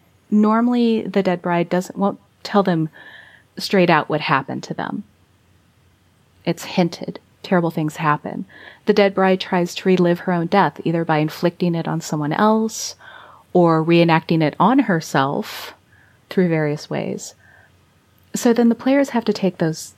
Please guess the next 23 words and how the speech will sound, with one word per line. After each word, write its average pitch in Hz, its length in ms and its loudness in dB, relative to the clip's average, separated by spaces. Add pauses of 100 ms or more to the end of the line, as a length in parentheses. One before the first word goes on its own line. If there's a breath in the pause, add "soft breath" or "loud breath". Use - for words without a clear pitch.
those 175 260 -6
clues 165 800 0
and 175 160 0
put - 140 -8
it 190 120 2
together, 180 680 0
and 185 160 4
then 180 420 0 (1200 soft breath)
we 220 200 4
as 220 100 0
the 196 80 -2
groundskeeper 214 520 2
are 165 100 0
not 160 160 -2
supposed - 320 -4
to - 120 -14
tell 175 140 -2
them 165 140 -2
if 151 120 -6
they're 147 140 -8
right 185 280 -2
or 151 100 -4
not. 147 300 -10